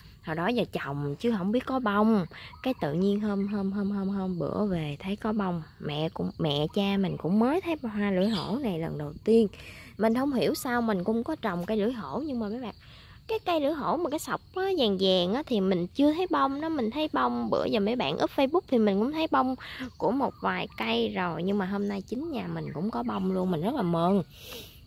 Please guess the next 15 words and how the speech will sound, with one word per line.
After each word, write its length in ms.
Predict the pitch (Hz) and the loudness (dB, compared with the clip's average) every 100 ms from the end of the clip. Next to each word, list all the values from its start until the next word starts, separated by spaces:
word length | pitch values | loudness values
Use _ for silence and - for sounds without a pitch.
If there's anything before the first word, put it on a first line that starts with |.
| - | -2
Đây 120 | 220 | 2
mấy 100 | 254 | 2
bạn, 180 | 240 185 - | 2 -2 -8
xin 200 | - 214 | -8 0
giới 120 | 214 254 | 0 0
thiệu 180 | 208 | 0
mấy 120 | 202 233 | -2 -2
bạn, 180 | 180 - - - | -4 -8 -16 -8
một 200 | 185 175 - | -6 -6 -4
chồi 340 | 196 175 170 160 | -2 0 0 0
non 680 | 180 214 220 220 220 214 | 0 0 0 0 -2 -2
đang 460 | 220 220 214 220 226 | -2 -2 0 0 0
nhú 320 | 240 262 302 453 523 | 2 2 4 6 6
lên 520 | 269 226 220 220 220 214 | 6 4 2 0 -2 -4
đây. 240 | 214 | -4